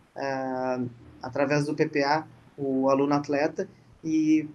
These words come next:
nunca souberam que a gente teve uma interferência, a gente foi pensado isso, é,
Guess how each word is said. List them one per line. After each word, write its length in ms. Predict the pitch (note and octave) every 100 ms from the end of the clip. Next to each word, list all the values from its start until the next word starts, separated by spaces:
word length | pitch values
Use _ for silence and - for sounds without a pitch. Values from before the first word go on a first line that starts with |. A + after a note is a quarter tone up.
| - - - _ _
nunca 420 | D3 D3+ F3+ F#3
souberam 600 | F3+ E3 D3 C#3 C#3+ D#3+ D#3+
que 420 | E3 D#3 D3 C#3+
a 40 | C#3
gente 220 | C#3+ D3
teve 180 | D3+ D3
uma 100 | D3
interferência, 680 | D3 D3+ - C#3+ C3+ D3 D3
a 40 |
gente 160 | C#3+ -
foi 200 | - D3
pensado 640 | D3+ C#3+ - C#3+ C#3+ C#3
isso, 440 | C3 C#3+ - D3+ - - - -
é, 220 | C3+